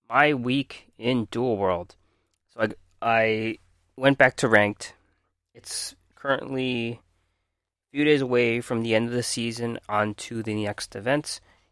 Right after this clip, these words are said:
and I think I'm in Legend three. Um, I've stalled out a little bit. Definitely gotten some good duels. Um, enjoying my time dueling after a, a bit of a layoff.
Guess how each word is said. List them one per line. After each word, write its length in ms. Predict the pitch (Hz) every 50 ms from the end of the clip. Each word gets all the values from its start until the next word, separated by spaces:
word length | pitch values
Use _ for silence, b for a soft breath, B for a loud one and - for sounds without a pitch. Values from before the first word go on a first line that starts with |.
| _ _ -
and 480 | 117 117 113 113 113 113 110 110 - - _ _ _ _ _ _ _ _ _ _ _ _
I 40 | -
think 160 | - 202 196
I'm 120 | 175 135
in 140 | 120 113 107
Legend 400 | 104 104 113 110 - 120 113 -
three. 720 | _ - 120 101 92 101 110 113 123 143 160 170 170 160 B B B B B B B B B
Um, 280 | - 104 107 101 101 98
I've 120 | 101 -
stalled 360 | - - - 135 123 131 123
out 120 | 117 117 117
a 100 | 113 107
little 260 | 104 104 101 101 101
bit. 320 | - - 110 104 98 - _ _ _ _ _ _ _ _ _ _ _ _ _ _ _ _ _ _ _
Definitely 180 | - 160 190 202
gotten 220 | 165 156 147 143
some 240 | 123 - - 139 123
good 200 | 117 120 113 110
duels. 680 | - 117 117 117 117 120 123 117 - - - - - - _ _ -
Um, 480 | 101 98 95 95 92 95 98 101 107 - _ _ _ _ _ _ _ _ _ _ _ _ _ _ _ _ _ _ -
enjoying 340 | 107 101 123 120 120 120 113
my 120 | 107 107
time 500 | - - - 110 104 107 107 107 107 110 _ _ _ _ _ _ _ _ _ _ _ _ _
dueling 480 | - 151 160 151 135 117 110 107 104
after 420 | 95 101 101 - - 104 101 101 101 _ _ _ -
a, 60 | 107
a 100 | 110 104
bit 160 | 101 - 117 107
of 80 | 98
a 80 | 98 95
layoff. 600 | 98 98 95 98 98 98 98 104 - - -